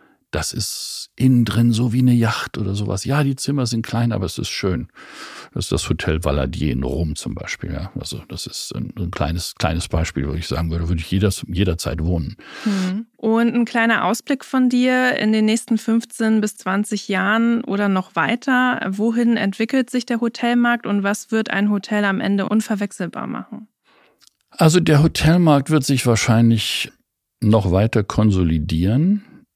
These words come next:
Speaker 1: Aber ich glaube, dass es auch nach wie vor Gruppen geben wird, die ihn herausfordern. So diese disruptive Innovation, das wird weitergehen. Und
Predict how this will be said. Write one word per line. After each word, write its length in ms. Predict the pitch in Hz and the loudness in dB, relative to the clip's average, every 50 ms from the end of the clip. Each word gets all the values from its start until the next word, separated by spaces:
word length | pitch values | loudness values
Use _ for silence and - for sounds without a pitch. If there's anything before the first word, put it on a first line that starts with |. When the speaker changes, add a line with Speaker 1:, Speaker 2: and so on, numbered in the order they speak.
| _ _ - | _ _ -2
Speaker 1:
Aber 140 | 95 95 101 | 0 0 0
ich 160 | 101 - - | -2 -4 -4
glaube, 400 | - 71 82 101 120 127 131 123 | -4 -2 0 2 4 4 4 4
dass 180 | 117 107 101 | 4 2 2
es 140 | 95 98 - | 2 0 -4
auch 380 | - - 90 95 98 - - - - | -4 -2 0 0 0 -2 -6 -8 -4
nach 440 | - 82 82 85 98 107 - - | -2 0 2 2 2 0 -2 -4
wie 80 | - 117 | -4 -6
vor 560 | - - - - 107 101 98 98 101 104 101 - - - - - - - - - _ - | -6 -6 -6 -2 0 2 4 4 4 2 2 -2 -8 -18 -20 -20 -20 -20 -20 -20 _ -8
Gruppen 360 | - - 123 - 117 101 92 | -6 -6 0 2 2 2 4
geben 400 | 95 92 95 95 95 90 82 92 | 4 2 2 4 4 2 2 2
wird, 360 | - 85 92 - - - - | 2 2 2 0 -4 -6 -4
die 200 | 82 85 - - | -2 -2 -2 0
ihn 100 | - 87 | 0 0
herausfordern. 800 | 85 85 76 78 73 73 - - - - 58 60 - - 65 69 | 0 0 0 0 0 -2 -2 -6 -4 -4 -2 -2 -2 -4 -4 -4
So 140 | 67 71 73 | -4 -4 -2
diese 300 | 71 78 76 76 78 73 | -2 -2 -2 -2 -2 0
disruptive 800 | 76 92 85 - - - 92 - - - - - 117 98 95 | 0 -2 -2 -4 -6 -8 -10 -10 -10 -10 -4 -2 0 0 0
Innovation, 880 | - - 98 95 85 76 76 78 80 - - - - 82 80 85 87 87 - - - - - - - - | 0 2 2 2 2 2 0 -2 -4 -6 -4 -2 0 0 2 2 0 -2 -4 -8 -18 -20 -20 -20 -10 -6
das 240 | - 90 - - | -4 -4 -2 0
wird 180 | 90 85 - - | 0 0 0 0
weitergehen. 840 | 76 69 67 - - 67 65 - - - - - 76 - - - - _ - - - - - - - - - _ _ _ | 0 0 -2 -2 -4 -6 -6 -4 -6 -6 -6 -6 -8 -10 -12 -16 -20 _ -20 -20 -20 -20 -20 -20 -20 -20 -20 _ _ _
Und 400 | - 87 85 87 82 - - | 0 2 4 4 2 0 -4